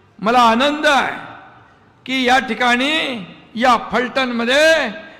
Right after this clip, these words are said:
एक इतिहास घडवण्याचं काम रामराजे आणि सर्व मंडळी या ठिकाणी करतात. मला त्याचा सार्थ अभिमान आहे, सार्थ अभिमान आहे.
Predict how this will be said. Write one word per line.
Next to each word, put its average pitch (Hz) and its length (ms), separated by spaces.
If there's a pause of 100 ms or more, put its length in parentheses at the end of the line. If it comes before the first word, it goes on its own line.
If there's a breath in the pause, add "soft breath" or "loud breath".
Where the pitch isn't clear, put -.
एक 277 280
इतिहास 247 720
घडवण्याचं 240 640
काम 254 640 (2500)
रामराजे 185 1160 (600)
आणि 185 240
सर्व 202 400
मंडळी 180 580 (100)
या 156 120
ठिकाणी 151 420
करतात. 143 540 (1000 soft breath)
मला 170 540 (320)
त्याचा 160 280
सार्थ 165 420
अभिमान 143 420
आहे, - 300 (640)
सार्थ 190 340
अभिमान 160 320
आहे. - 240